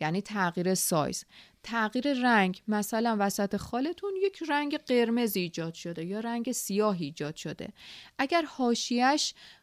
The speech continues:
نامنظم شده، مثلاً می‌بینین کنگره دار شده، اگر حاشیه‌اش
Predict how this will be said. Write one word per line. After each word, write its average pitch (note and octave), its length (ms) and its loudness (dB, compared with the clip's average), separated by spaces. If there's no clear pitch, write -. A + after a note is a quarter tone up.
نامنظم C4 720 4
شده، G3+ 360 -2
مثلاً B3 360 -2
می‌بینین B3+ 360 0
کنگره G#3 600 4
دار F#3 280 4
شده، D#3 360 -6
اگر D#4 240 2
حاشیه‌اش B3+ 600 0